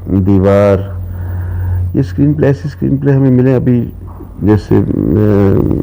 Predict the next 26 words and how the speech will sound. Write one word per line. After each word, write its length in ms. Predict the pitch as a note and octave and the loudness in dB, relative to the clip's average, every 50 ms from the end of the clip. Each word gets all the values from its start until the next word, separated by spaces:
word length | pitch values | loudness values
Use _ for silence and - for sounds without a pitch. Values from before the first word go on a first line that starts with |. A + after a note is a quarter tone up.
| - - - G2+ - - - - - - - - - - - - - - - - - - | -2 -2 -2 -4 -4 -6 -12 -14 -16 -16 -16 -16 -16 -16 -16 -16 -14 -12 -12 -10 -6 -2
नाना 600 | F#2+ G#2 G2+ G2+ G#2 G#2 G#2+ G#2 G#2 G2+ G2+ G2 F#2 F2 - - - | 0 2 2 4 4 4 4 4 4 4 2 2 0 -2 -8 -10 -4
की 100 | A2 G#2 | -4 -4
फिल्म, 580 | F#2 - G2 F#2+ F#2+ F#2+ F#2+ F2 F2 F#2 F#2+ - - - - - | -2 0 0 2 2 2 2 0 0 -2 -6 -8 -12 -12 -6 -4
नाना 160 | G2 G2 G2 | -2 0 0
पाटेकर 440 | F#2 F#2+ F#2 F2+ F#2+ F#2 G2 F#2+ F#2 | 0 0 0 0 0 0 0 0 -2
की 140 | F#2 - F#2 | 0 -2 -2
फिल्म, 400 | F2+ F#2+ F#2 F#2 E2+ E2+ D#2+ F#2 | -2 0 0 0 2 0 0 -2
अ, 40 | - - - - - - - - - - - - - - - - - G1+ - - - G#1 - - - - - - - - - - - - - | -4 -8 -10 -12 -12 -12 -12 -12 -14 -14 -14 -16 -14 -10 -6 -4 -2 0 0 0 0 0 0 -2 -4 -6 -8 -12 -12 -14 -14 -16 -16 -6 -2
क्रांतिवीर, 720 | A2+ A2 G#2+ G#2+ G#2 G2+ F#2+ G#2+ G2+ F2+ F#2 F#2 F2 E2+ E2 - - - - - - - - - - - - - - - - - - - - | 0 2 2 2 2 0 2 2 2 2 4 4 2 2 0 -4 -14 -20 -20 -20 -20 -20 -20 -20 -20 -20 -20 -20 -20 -20 -20 -20 -16 -10 -4
वो 180 | D#3 D3+ E3 E3 | 0 2 2 2
एक 160 | E3 E3 - | 2 2 2
मुझे 240 | C#3+ D3 C#3 D3+ C#3 | 0 2 2 2 2
लगी 300 | C3 C3 B2 B2 B2 A#2+ | 2 2 2 2 2 2
डाउन 320 | A#2 A2+ A2 A2 A2+ G#2+ | 2 2 4 4 2 2
टू 120 | G#2+ G#2+ | 2 2
अर्थ 160 | G#2+ G2+ F#2+ - | 2 2 2 -2
फिल्म, 680 | - - - G2 G2 G2 F#2+ F#2+ F#2 F#2 F#2+ G2+ G2+ - | -6 -2 0 2 2 4 2 2 2 2 0 -2 -2 -2
एक 120 | G2 - | -2 -2
कैरेक्टर 460 | - - G#2 G2+ G2 - - - G#2 | 0 2 2 2 2 0 0 -2 0
जो 200 | F#2+ F#2 G2 F#2+ | 2 2 2 2
सही, 480 | F2+ - - G2 F#2+ G#2 G2+ F#2+ F#2 F#2 - - - - - - - - - - - - D3 | 0 0 0 0 2 4 4 2 2 -2 -6 -10 -18 -18 -20 -18 -18 -18 -20 -20 -4 0 0
इस 180 | D3 - - | 0 0 0
तरह 240 | - D#3+ D#3 D#3+ D#3+ | 0 2 2 2 2
के 380 | D3+ D3+ - D3+ C#3+ C#3+ C3+ A#2+ | 0 0 0 2 4 4 2 2
किरदार 480 | - - A2+ G#2+ G2+ A2 A2 A2 A2 | 2 0 0 2 2 2 2 4 4
मिलें 600 | G#2+ A2 G#2+ G#2+ G#2+ G#2+ A2+ A2+ G#2+ F#2+ F#2 F#2+ | 4 4 4 4 4 4 4 4 4 2 2 0